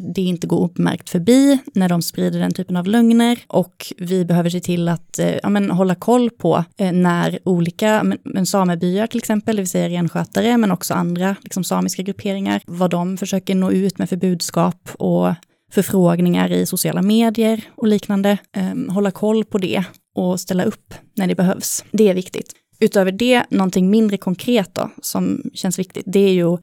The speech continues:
faktiskt när vi pratar om omställningen av samhället eller när vi pratar om hur vi föreställer oss att saker och ting ska se ut i framtiden, att faktiskt se igenom den här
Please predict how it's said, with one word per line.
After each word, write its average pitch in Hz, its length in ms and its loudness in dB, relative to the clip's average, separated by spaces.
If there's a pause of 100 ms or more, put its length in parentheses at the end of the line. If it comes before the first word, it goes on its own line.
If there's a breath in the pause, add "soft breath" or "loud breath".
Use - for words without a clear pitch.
(160)
faktiskt 175 360 -4
när 180 100 -2
vi 175 100 -2
pratar 202 600 -2
om 240 220 4
omställningen 175 760 0
av 175 60 0
samhället 180 600 2
eller 180 160 2
när 180 120 2
vi 175 100 2
pratar 185 540 0
om 208 100 4
hur 185 80 4
vi 175 80 2
föreställer 175 760 0
oss - 240 -4
att - 180 -6
saker - 260 -6
och 175 60 -14
ting 185 180 -4
ska - 180 -6
se - 360 -2
ut 247 360 0
i 196 60 -2
framtiden, 180 600 -2 (160 soft breath)
att 190 180 -2
faktiskt 180 440 -4
se 196 80 0
igenom 185 920 0
den 185 120 0
här 170 260 -4